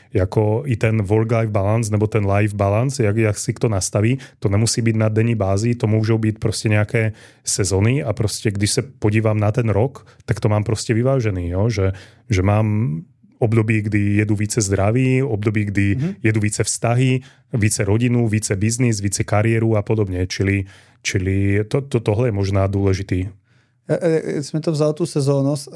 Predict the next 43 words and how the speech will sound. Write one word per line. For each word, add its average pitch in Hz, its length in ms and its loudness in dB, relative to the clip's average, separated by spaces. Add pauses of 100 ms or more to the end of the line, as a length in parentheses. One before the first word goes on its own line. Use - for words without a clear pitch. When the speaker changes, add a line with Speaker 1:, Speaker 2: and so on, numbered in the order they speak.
(260)
Speaker 2:
e, 151 40 -8
ty 143 120 -2
sezónky, 131 520 -2
že 131 60 0
jak 135 120 -2
se 139 80 -6
tomu 135 180 0
říká. 139 340 -2 (360)
A 139 60 -4
s - 40 -4
tím 143 140 0
já 147 120 2
třeba, 147 200 -2
to 147 120 -4
jsem 147 140 -2
si 139 120 -6
uvědomil 151 360 0
jako 147 200 -2
na 147 100 0
dětech, 135 500 -2 (760)
že 135 640 0 (320)
ono 139 160 2
je 143 40 2
ještě 143 180 -4
důležitý 147 320 0
v 139 40 -6
tom 156 120 -2
životě 147 300 0
počítat 147 460 -2
jako 151 440 -2 (880)
s - 120 -20
těma 147 200 0
obdobíma 147 540 -2
z 139 40 -8
pohledu, 147 400 0
že 151 340 0 (240)
je 151 160 2
rozdíl, 147 320 0
kdy 147 160 -4
se 156 120 -4
těm 156 140 0
dětem 151 300 0
věnuješ. 147 480 -2